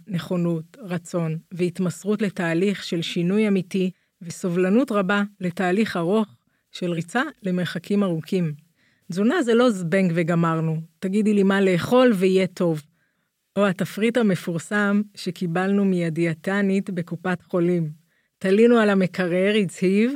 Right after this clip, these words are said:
וזרקנו לפח, וכלום קרה. "הייתי אצל דיאטנית והיא לא עזרה לי", פוסקים. אכלתי תפוח בבוקר, למה לא הבראתי מכל תחלואיי? כשם שמנת שווארמה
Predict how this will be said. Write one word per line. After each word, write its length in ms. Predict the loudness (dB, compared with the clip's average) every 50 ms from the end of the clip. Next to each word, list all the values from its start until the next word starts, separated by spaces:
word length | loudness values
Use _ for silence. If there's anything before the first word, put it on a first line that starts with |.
| -6
וזרקנו 600 | -2 -2 0 2 2 2 2 2 2 2 4 4
לפח, 580 | 4 2 0 0 0 0 0 -2 -4 -12 -18 _ -12
וכלום 420 | -6 -6 -4 0 2 0 0 2
קרה. 320 | 0 0 0 2 2 2 0 0 -4 _ _ _ _ _ _ _ _ _
"הייתי 300 | -2 -2 0 2 2 0
אצל 220 | 2 2 2 2 2
דיאטנית 640 | 2 2 2 2 2 2 0 2 4 4 4 2 2
והיא 220 | 0 0 2 4
לא 180 | 4 6 6 6
עזרה 360 | 6 4 2 2 2 4 4
לי", 220 | 4 4 2 0 -2 -6 _
פוסקים. 580 | -6 -6 -6 -6 -6 -2 0 0 0 0 -2 -4 -10 _ _ _ _ _ _ _ _ _ _ _ _ _ _
אכלתי 440 | -6 -2 0 0 0 2 0 -2 0
תפוח 480 | 0 -2 -2 2 2 4 4 2 0
בבוקר, 640 | -2 -2 -2 0 2 0 -2 -2 -2 -2 -2 -2 -2 -4 -6 _ _ _ _
למה 260 | 0 2 2 2 4 4
לא 160 | 4 4 4
הבראתי 560 | 2 0 -2 -2 -2 -2 -2 -2 -4 -6 -6 -6 _ _
מכל 300 | -6 -6 -2 -2 -2 -2
תחלואיי? 680 | -2 -4 -6 -6 -2 -2 0 0 0 0 -2 -2 -4 -6 -10 _ _ _ _ _ _ _ _ _ _ _
כשם 360 | -8 -8 -4 -2 -2 -2 0
שמנת 500 | 0 0 0 0 2 2 0 0 -2 -2
שווארמה 640 | -4 -4 -2 0 0 0 0 0 0 0 -2 -2 -4